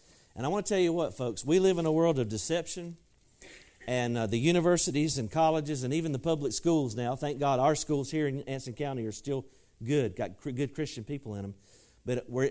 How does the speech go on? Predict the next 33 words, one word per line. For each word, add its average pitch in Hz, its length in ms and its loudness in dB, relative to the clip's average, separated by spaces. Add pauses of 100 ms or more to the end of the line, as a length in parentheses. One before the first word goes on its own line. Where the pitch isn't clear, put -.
(120)
you 127 160 -2
know, 120 120 0
in 120 100 0
other 151 180 2
parts 180 360 0
of 160 80 -4
the 151 80 -4
country, 175 440 -2
in 127 80 0
other 143 140 -2
parts 151 280 -2
of 139 60 -4
the 139 60 -2
world, 151 300 2 (420)
they're 185 180 6
gonna 202 180 2
tell 175 180 2
you 165 100 4
that 147 140 2
the 127 60 0
Bible's 135 380 4
filled 160 200 4
with 139 100 0
contradictions. 160 800 -4 (280)
They're 165 160 4
gonna 180 180 0
try 147 180 4
to 127 60 0
destroy 170 460 2
your, 165 240 2 (120)
your 147 120 0
child's 160 380 2
faith. 180 420 0